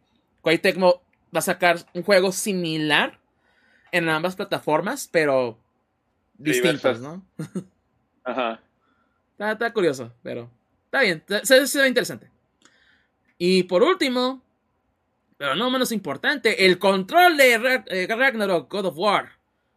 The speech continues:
Speaker 1: Y también el gameplay. Bueno, el, la historia, el, el trailer de historia, ¿verdad? Pero no, el control, güey. Uf. Controles, controles. Porque hay que comprar controles.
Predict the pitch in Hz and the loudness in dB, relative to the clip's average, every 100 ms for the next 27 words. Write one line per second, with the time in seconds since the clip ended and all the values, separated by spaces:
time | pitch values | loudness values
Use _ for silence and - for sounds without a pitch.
0 | _ _ _ _ - 156 165 180 180 170 | _ _ _ _ -16 -4 -2 2 0 0
1 | 156 135 117 143 156 135 113 - 143 139 | -4 -6 -8 -8 -6 -6 -10 -6 -4 -2
2 | 139 131 170 156 139 123 - 151 131 123 | -4 -4 -2 0 0 -2 -8 -8 -8 -8
3 | 139 143 139 120 127 117 113 120 123 120 | -4 -2 -2 -8 -12 -16 -16 -14 -12 -8
4 | 185 262 196 143 131 208 180 117 - _ | -4 -2 -2 -6 -6 -6 -8 -10 -16 _
5 | - 415 - _ _ _ _ _ _ _ | -8 -8 -10 _ _ _ _ _ _ _
6 | _ - 120 165 185 - 143 135 190 143 | _ -10 -6 -2 0 0 -4 -4 -2 -4
7 | - - - - 117 131 127 135 139 139 | -8 -18 -20 -20 -10 -10 -10 -12 -12 -10
8 | 127 123 120 - _ | -10 -12 -12 -20 _